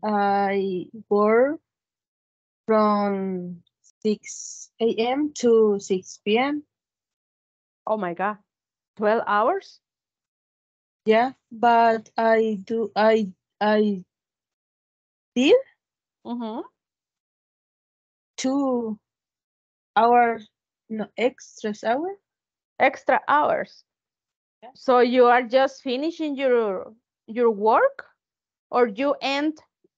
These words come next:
Speaker 2: uh, your work until four P M?
Speaker 1: Yeah.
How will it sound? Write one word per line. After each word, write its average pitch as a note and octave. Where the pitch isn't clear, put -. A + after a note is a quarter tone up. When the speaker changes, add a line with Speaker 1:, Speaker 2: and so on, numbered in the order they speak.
Speaker 2:
uh, A3+
your A3+
work A#3
until A3+
four A#3
P B3+
M? F3
Speaker 1:
Yeah. F#3+